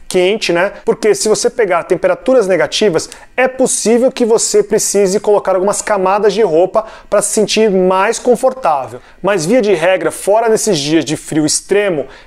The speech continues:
este saco de dormir vai ser suficiente e não vai deixar você passar frio. E agora eu vou fechá-lo e compará-lo com o Zion da Aztec.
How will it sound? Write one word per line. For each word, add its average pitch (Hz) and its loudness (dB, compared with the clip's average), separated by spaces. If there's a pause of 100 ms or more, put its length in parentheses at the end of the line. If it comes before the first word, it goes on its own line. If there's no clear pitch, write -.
(120)
este 220 0
saco 196 -2
de 196 4
dormir 180 4
vai 165 2
ser - -2
suficiente 214 0 (140)
e 262 2
não 269 4
vai 220 2
deixar 185 2
você 175 0
passar 185 -2
frio. 131 -4 (280)
E 208 0
agora 226 2
eu 220 0
vou 240 -2
fechá-lo 240 2
e 220 0
compará-lo 214 0
com 226 0
o 214 4
Zion 190 0
da 202 2
Aztec. 175 -4